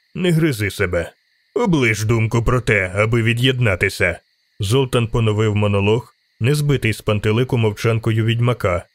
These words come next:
як і про самотню подорож на південь, через Брюге і Соден до Яруги. Мусиш пошукати іншого шляху до Нільфгарду.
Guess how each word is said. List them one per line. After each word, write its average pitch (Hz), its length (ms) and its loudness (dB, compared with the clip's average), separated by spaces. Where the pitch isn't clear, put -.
як 110 220 0
і 190 40 2
про 190 200 0
самотню 117 520 -2
подорож 117 480 0
на 165 120 2
південь, 95 500 -4
через 110 300 0
Брюге 123 380 0
і 110 180 -2
Соден 123 500 -2
до 104 140 -2
Яруги. 104 560 -2
Мусиш 107 360 -2
пошукати 135 640 0
іншого 107 420 0
шляху 107 400 -2
до 117 100 0
Нільфгарду. 98 680 -2